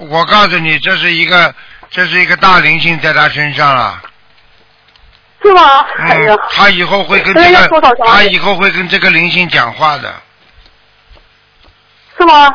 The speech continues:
Speaker 1: 哎，很危险。
Speaker 2: 哎呀，很，很好动，这小孩。
Speaker 1: 啊，我告诉你，以后嘴巴里会自言自语的。
Speaker 2: 啊，对，对，对。
Speaker 1: 听不懂啊？
Speaker 2: 对，老是说他有时候做梦的时候都有个东西追他。
Speaker 1: 啊，对啦，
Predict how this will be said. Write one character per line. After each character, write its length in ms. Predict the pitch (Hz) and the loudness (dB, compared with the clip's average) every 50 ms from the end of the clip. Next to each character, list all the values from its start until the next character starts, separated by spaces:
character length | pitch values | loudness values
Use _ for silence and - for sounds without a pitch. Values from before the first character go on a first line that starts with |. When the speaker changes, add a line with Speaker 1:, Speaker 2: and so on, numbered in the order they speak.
| - - - - | -2 -10 -12 -10
Speaker 1:
哎， 260 | 139 147 156 156 151 | -6 -4 -2 -2 -2
很 220 | - - 131 131 | -2 -4 -10 -10
危 100 | 135 151 | -6 0
险。 80 | 170 294 | 2 4
Speaker 2:
哎 40 | 311 | 4
呀， 100 | 294 285 233 | 4 4 2
很， 320 | - 262 233 226 240 254 220 | 0 -2 -2 -4 -6 -6 0
很 300 | 247 247 453 440 480 - | 2 2 4 4 4 4
好 200 | 349 330 320 302 | 4 4 4 4
动， 300 | - 339 320 285 233 208 | 2 0 0 2 2 0
这 220 | 214 240 254 254 254 - - | 0 2 0 -2 -2 -2 0
小 60 | 202 | 0
孩。 320 | 180 165 170 180 180 - | 2 2 2 2 2 2
Speaker 1:
啊， 240 | 151 139 123 117 113 - - | 0 0 -2 -4 -6 -12 -16
我 60 | 147 | -10
告 200 | 135 - 190 190 175 | -4 0 0 0 0
诉 100 | 170 180 | -2 -2
你， 200 | 156 156 131 - - - - - - | -2 -4 -4 -6 -8 -16 -20 -20 -16
以 120 | - 143 160 | -10 -10 -8
后 140 | 160 190 190 | -4 -4 -4
嘴 200 | - 175 170 165 | -2 0 -2 0
巴 160 | - 196 202 | 2 2 2
里 120 | 196 190 180 | 2 2 0
会 120 | 170 180 170 | 0 -2 -4
自 180 | - 165 180 | -4 -2 0
言 160 | 175 175 170 | 0 0 0
自 200 | 156 139 170 175 | 0 -2 -2 -2
语 140 | 165 147 131 | -2 -2 -4
的。 100 | 120 123 120 113 98 - - - - - - - - - - - - - - _ _ _ _ _ _ _ _ _ _ _ - - _ _ | -4 -4 -6 -6 -8 -12 -20 -20 -20 -20 -20 -20 -20 -20 -20 -20 -20 -20 -20 _ _ _ _ _ _ _ _ _ _ _ -20 -20 _ _
Speaker 2:
啊， 180 | - 262 277 277 277 | 0 2 2 2 2
对， 120 | - 302 285 | 2 0 2
对， 140 | 277 311 294 | 2 2 4
对。 180 | 294 285 262 - - - 480 466 - - - _ - - - _ _ _ _ _ _ _ _ _ _ _ _ _ _ _ - - _ _ _ _ _ _ _ _ _ _ | 4 4 4 2 0 -4 -8 -10 -10 -14 -20 _ -20 -20 -20 _ _ _ _ _ _ _ _ _ _ _ _ _ _ _ -20 -20 _ _ _ _ _ _ _ _ _ _
Speaker 1:
听 160 | - 156 165 | -14 -8 -6
不 80 | 175 | -4
懂 160 | 175 165 151 147 | -2 -2 0 2
啊？ 60 | 147 | 2
Speaker 2:
对， 100 | 320 151 | 4 4
老 180 | - 214 208 | 4 2 2
是 120 | - 330 330 | 0 0 2
说 120 | 320 285 | 2 4
他 120 | 277 285 269 | 4 4 4
有 120 | 247 220 | 2 0
时 40 | 233 | 2
候 120 | 311 320 330 | 2 2 2
做 160 | 311 311 311 | 4 2 4
梦 200 | 302 330 330 294 | 4 4 4 6
的 80 | 302 277 | 4 4
时 60 | 269 - | 4 4
候 100 | 330 320 | 2 2
都 140 | 302 311 302 | 4 4 2
有 80 | 277 220 | 2 2
个 100 | 220 294 294 | 0 0 0
东 180 | 285 277 277 | 0 -2 -2
西 100 | 269 262 247 | -4 -8 -8
追 200 | - 285 277 262 262 | -2 0 2 2 2
他。 240 | 269 269 247 233 240 247 247 - - - - 117 | 2 2 4 4 4 2 0 -4 -12 -18 -12 -8
Speaker 1:
啊， 220 | 113 113 113 110 110 - | -4 -4 -2 -4 -4 -6
对 160 | 120 120 113 | -8 -6 -6
啦， 360 | 110 110 107 104 104 104 101 | -4 -4 -4 -2 -4 -4 -6